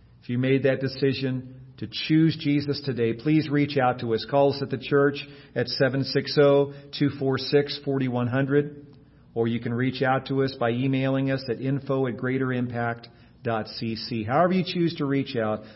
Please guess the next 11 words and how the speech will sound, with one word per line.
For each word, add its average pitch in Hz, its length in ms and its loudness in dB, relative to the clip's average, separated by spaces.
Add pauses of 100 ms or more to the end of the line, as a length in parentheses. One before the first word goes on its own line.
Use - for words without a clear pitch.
(100)
please 147 260 0
let 135 200 4
us 120 140 -4
know 120 180 2
if 117 120 -4
you've 110 140 -4
decided 120 500 -4
to 120 100 -2
accept 113 360 -6
Christ 110 340 -6
today. 104 420 -6